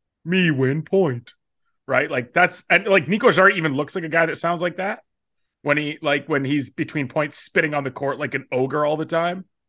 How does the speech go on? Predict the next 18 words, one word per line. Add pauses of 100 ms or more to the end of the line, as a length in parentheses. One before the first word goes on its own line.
(480)
So, (440)
you
know,
yes,
i-,
is
this
me
butthurt
that (200)
my
bet
lost?
You're
fucking
right,
it
is.